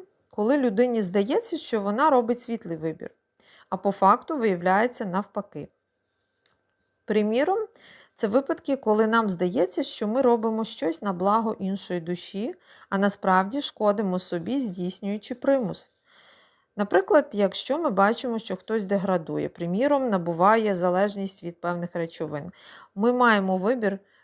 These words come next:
е, допомогти подолати залежність людині, ігнорувати її або сприяти посиленню залежності.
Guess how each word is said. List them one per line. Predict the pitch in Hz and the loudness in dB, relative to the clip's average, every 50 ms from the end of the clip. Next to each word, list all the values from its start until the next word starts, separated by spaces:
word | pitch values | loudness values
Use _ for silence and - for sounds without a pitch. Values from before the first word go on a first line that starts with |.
| _ _ - | _ _ -8
е, | 175 165 165 165 156 | -6 -4 -4 -4 -4
допомогти | 156 170 214 233 277 277 269 262 233 - - 180 165 | -4 -6 -6 -4 -4 -2 0 -2 -2 -2 -2 -4 -4
подолати | - - 175 170 190 190 190 190 196 196 233 | -4 -4 -2 2 2 4 4 4 2 0 -4
залежність | 214 202 226 226 214 220 220 220 220 226 233 240 247 - - - | -6 -4 -2 0 0 2 0 0 -2 -4 -6 -6 -8 -10 -8 -8
людині, | 247 240 208 240 247 247 247 240 240 254 269 285 302 311 _ - | -6 -4 -2 -2 -2 -2 -2 -4 -6 -6 -8 -12 -16 -14 _ -2
ігнорувати | 339 311 302 277 240 208 190 160 160 156 156 160 - - | 0 0 2 2 2 2 2 4 4 4 4 4 0 -4
її | 208 202 - 247 247 262 285 302 381 427 - _ _ _ _ _ _ _ _ | -8 -8 -8 -8 -6 -4 -4 -4 -4 -6 -8 _ _ _ _ _ _ _ _
або | - 196 202 233 302 349 | -6 -2 2 4 4 4
сприяти | 339 - _ - 220 196 208 220 240 254 247 - 247 | 2 -2 _ -4 -2 2 4 4 4 4 2 0 -4
посиленню | 240 - 190 196 - - - 208 208 202 190 185 180 170 | -4 -4 -6 -8 -8 -6 -4 -2 -2 -2 -2 -4 -6 -6
залежності. | 160 165 160 160 156 - - 160 151 180 - - _ - | -4 -4 -4 -2 -4 -4 -6 -8 -10 -12 -14 -16 _ -20